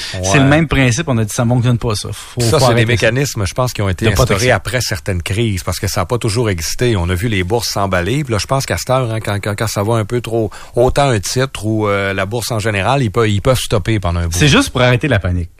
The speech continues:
Speaker 1: Ouais,
Speaker 2: Tu sais,
Speaker 1: c'est
Speaker 2: c'est
Speaker 1: ça.
Speaker 2: juste pour dire, euh, calmez-vous un peu, là, on va regarder ce qui se passe, puis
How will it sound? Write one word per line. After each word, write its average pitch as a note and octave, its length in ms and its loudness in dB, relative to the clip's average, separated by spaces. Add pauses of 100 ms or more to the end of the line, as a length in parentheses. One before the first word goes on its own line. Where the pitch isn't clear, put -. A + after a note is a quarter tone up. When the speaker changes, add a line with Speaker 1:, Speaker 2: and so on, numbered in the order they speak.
Speaker 1:
Ouais, G2+ 120 4
Speaker 2:
Tu F#2 60 4
sais, - 60 0
Speaker 1:
c'est G#2 60 0
Speaker 2:
c'est - 60 2
Speaker 1:
ça. A#2+ 60 2
Speaker 2:
juste D3 160 0
pour G#2+ 120 -2
dire, A2 320 0
euh, F2+ 60 0
calmez-vous C3 580 2
un G#2+ 80 4
peu, A2+ 240 0
là, D#3 240 2
on G2 80 2
va F#2 100 0
regarder G2+ 220 2
ce - 80 -6
qui - 100 -6
se - 80 -8
passe, A#2+ 300 2
puis F#2+ 180 -4